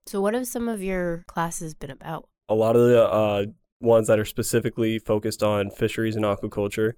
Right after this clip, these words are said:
Speaker 2: um, we try to cover a wide range of topics, so we'll look at things from anywhere from the small lobster fisheries in Maine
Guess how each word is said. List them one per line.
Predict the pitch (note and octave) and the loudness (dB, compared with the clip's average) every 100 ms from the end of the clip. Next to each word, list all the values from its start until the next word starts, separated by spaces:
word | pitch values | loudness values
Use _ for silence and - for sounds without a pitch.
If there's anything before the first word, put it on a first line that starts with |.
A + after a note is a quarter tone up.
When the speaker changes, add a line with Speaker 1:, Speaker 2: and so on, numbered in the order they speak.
| _ _ _ - | _ _ _ -2
Speaker 2:
um, | G#2 G2+ | 0 0
we | A#2 | -2
try | - C3 | 0 2
to | B2 | 2
cover | - B2 A#2 | 0 0 2
a | G#2 | 2
wide | G#2 G2+ G#2 | 2 0 0
range | A2 G#2+ G#2+ | -2 0 0
of | G#2 | -4
topics, | - G2+ G2+ B2+ B2+ - | -6 -4 -4 -2 -4 -4
so | - G#2 G2+ | 0 2 2
we'll | G#2 A2 A2+ | 0 -2 0
look | A2+ - | -2 0
at | G#2+ G#2 F#2+ | -2 -2 -4
things | - A2+ G#2+ | 2 2 2
from | A2+ | 2
anywhere | G#2+ G#2+ G#2+ G#2+ | 2 2 2 0
from | G#2 A2 G2+ F#2+ G2 | -2 -2 -2 -4 -6
the | G#2 G2 F#2+ F2+ - | -4 -2 -2 -4 -6
small | - - A2 G#2+ | -8 0 2 4
lobster | G#2+ G2+ - A2+ | 2 0 -2 -4
fisheries | G#2+ A2+ G#2+ A2+ A2 A2 - | 0 0 0 -2 -4 -4 -4
in | G#2 G#2 G#2 | -2 0 0
Maine | G#2 G#2+ | 0 0